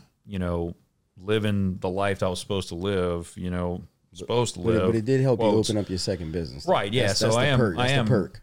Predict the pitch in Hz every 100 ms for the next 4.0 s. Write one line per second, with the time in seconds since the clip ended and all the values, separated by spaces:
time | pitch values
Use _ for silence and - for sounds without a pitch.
0 | - 156 92 104 131 113 98 107 120 104
1 | - 87 87 92 - 87 76 - - _
2 | _ _ 98 107 101 101 101 _ _ 110
3 | 104 110 - 107 101 101 101 98 92 -